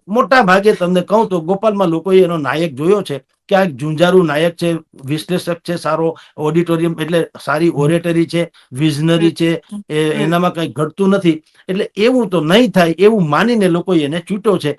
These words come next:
Speaker 1: એટલે તો સરકારની વિરુદ્ધ મત આપ્યા નથી. ન ખબર પડે સરકારની સામે થવાથી શું થાય, પણ લોકોએ એક સાહસ ખેડ્યું છે.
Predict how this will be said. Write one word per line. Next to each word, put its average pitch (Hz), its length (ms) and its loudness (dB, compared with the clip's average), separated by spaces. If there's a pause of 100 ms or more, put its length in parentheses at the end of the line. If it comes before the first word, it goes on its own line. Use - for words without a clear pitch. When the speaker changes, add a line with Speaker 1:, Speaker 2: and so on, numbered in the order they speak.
(180)
Speaker 1:
એટલે 185 220 -4
તો 208 140 -2
સરકારની 208 440 0
વિરુદ્ધ 214 300 0
મત 226 260 4
આપ્યા 180 180 0
નથી. 170 220 -2
ન 190 180 2
ખબર 226 180 0
પડે 226 120 0
સરકારની 190 380 -2
સામે 175 240 0
થવાથી 185 300 -2
શું 170 200 -4
થાય, 165 320 -4 (360)
પણ 156 100 -6
લોકોએ 156 340 0
એક 202 160 2
સાહસ 156 480 0
ખેડ્યું 170 240 0
છે. 156 200 -4